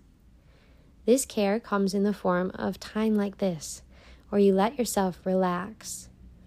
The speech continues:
Through maintaining your connection to your body and providing it with the nourishment it needs to survive,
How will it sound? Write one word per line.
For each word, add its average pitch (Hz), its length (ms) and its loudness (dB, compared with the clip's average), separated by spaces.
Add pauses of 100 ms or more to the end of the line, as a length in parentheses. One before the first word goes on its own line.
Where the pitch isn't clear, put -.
(360)
Through 226 180 8
maintaining 220 640 4
your 190 100 2
connection 180 520 -4
to - 80 -6
your 175 100 0
body 190 640 -2
and 175 100 -4
providing 185 440 2
it 190 80 -2
with 196 140 -8
the 180 80 -2
nourishment 185 560 0
it 185 60 -6
needs 175 340 -4
to 175 120 -2
survive, 170 680 -4